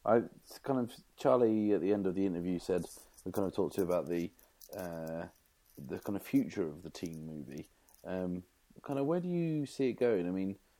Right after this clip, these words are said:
I watched, uh, one of the key films of the kind of post, uh, Mean Girls movement, I guess you could call it, the, the wave of teen movies that have come since Mean Girls. Um, I saw, um, High School Musical,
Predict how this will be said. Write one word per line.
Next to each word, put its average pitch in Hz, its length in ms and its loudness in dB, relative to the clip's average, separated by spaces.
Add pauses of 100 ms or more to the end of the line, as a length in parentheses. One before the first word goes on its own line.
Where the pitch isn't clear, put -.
(220)
I 117 120 -4
watched, - 600 -2 (140)
uh, 80 540 -8
one 98 140 2
of 87 100 -2
the 87 60 -2
key 113 300 -4
films 90 540 2 (240)
of 95 140 -6
the 90 80 -2
kind 90 160 -4
of 85 100 -6
post, - 540 -4 (960)
uh, 82 400 -4
Mean 87 320 -2
Girls 80 460 -6 (480)
movement, 85 600 -6 (260)
I 85 60 -12
guess 85 320 -8
you 85 60 -12
could 85 140 -18
call 87 200 -2
it, 76 80 -2
the, 87 300 -2
the 90 80 0
wave 87 380 2
of 80 120 -6 (320)
teen 90 200 -2
movies 85 240 -4
that 82 60 -4
have - 140 -10
come 82 140 -10
since 85 260 -10
Mean 80 180 -10
Girls. 78 300 -8 (680)
Um, 82 440 -2
I 92 80 -6
saw, 87 440 2 (200)
um, 85 760 -6 (260)
High 113 180 -6
School 98 240 0
Musical, 90 480 0